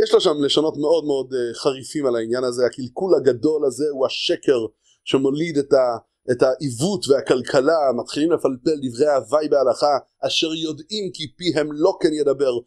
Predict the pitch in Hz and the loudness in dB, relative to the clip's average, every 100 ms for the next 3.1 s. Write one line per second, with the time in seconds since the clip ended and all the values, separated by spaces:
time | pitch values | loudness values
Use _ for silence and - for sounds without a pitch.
0 | _ 135 147 131 151 208 - 170 165 160 | _ -6 0 2 2 0 -2 -2 -2 -2
1 | 147 151 - 131 139 190 - 151 123 135 | 0 -2 -2 0 2 0 2 0 0 -4
2 | 135 156 170 - 120 208 226 196 160 143 | -2 0 0 -2 -4 -2 0 0 -2 -2